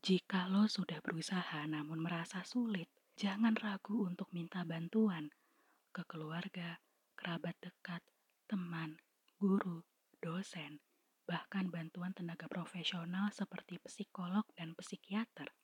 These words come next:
Hanya karena tidak ada siapapun di sisimu yang mampu menyembuhkan atau berlaku sesuatu dalam kehidupanmu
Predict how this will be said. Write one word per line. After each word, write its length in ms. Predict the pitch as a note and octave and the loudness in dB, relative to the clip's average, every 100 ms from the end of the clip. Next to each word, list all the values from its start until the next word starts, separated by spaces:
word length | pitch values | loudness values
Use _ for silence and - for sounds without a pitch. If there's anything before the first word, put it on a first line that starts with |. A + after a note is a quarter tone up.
| _ _ _ _ _ _ _ F3+ | _ _ _ _ _ _ _ 2
Hanya 380 | F3 F3 F#3+ G#3 | 4 6 4 4
karena 400 | F3+ F3+ F3 E3+ | 0 -2 0 -2
tidak 480 | - F3 F3+ G#3+ F3 | -2 -2 2 2 0
ada 80 | F3 | -4
siapapun 800 | - F3 F3 - G#3+ - G#3 E3+ | -6 -6 -6 -4 -4 -2 -4 -4
di 80 | E3 | -6
sisimu 640 | - D#3+ F#3 F#3+ E3 E3 | -10 -8 -4 -2 -2 -6
yang 220 | - F3+ F#3 | -4 -2 2
mampu 380 | G3+ G3+ - G#3+ | 4 2 4 4
menyembuhkan 880 | G#3 G3+ F#3+ F3 E3+ - - D#3+ G3+ | 6 6 4 0 -6 -10 -8 -8 -6
atau 320 | F3+ - F#3 | -6 -6 -8
berlaku 560 | - F3+ E3+ E3 - F#3+ | -4 -4 -4 -6 -6 -6
sesuatu 560 | G3 - F3+ F#3 - E3+ | -6 -6 -4 -2 -4 -12
dalam 340 | D#3+ D#3+ D#3 - | -10 -8 -8 -6
kehidupanmu 720 | E3+ E3 - D#3+ D3+ D#3 | -6 -6 -10 -10 -10 -10